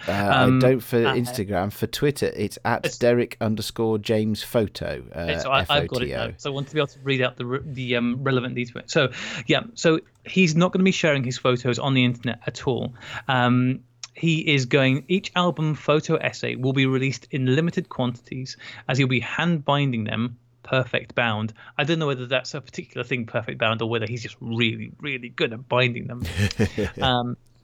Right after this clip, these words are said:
Speaker 2: uh, in each zine, there will be a foreword or prologue explaining why I picked the particular record.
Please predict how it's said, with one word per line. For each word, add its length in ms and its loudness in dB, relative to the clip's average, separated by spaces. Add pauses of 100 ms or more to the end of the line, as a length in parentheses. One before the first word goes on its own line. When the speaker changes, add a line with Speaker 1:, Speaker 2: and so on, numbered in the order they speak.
(160)
Speaker 2:
uh, 220 2
in 120 0
each 260 0
zine, 340 2
there 100 2
will 60 2
be 160 4
a 60 4
foreword 580 0
or 120 0
prologue 600 2
explaining 480 0
why 260 2
I 40 2
picked 260 -8
the 80 -14
particular 480 -10
record. 460 -10